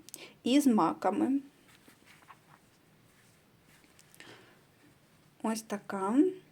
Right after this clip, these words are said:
Вона самостійно стоїть, е, за рахунок своєї сукні.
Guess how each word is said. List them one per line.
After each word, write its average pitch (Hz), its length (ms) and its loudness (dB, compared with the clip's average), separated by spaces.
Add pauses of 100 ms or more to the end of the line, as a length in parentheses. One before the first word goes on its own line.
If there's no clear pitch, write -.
(120)
Вона 214 360 2
самостійно 208 680 0
стоїть, 214 640 4 (1600)
е, 220 200 6
за 226 160 6
рахунок 226 560 2
своєї 220 560 4
сукні. 226 560 0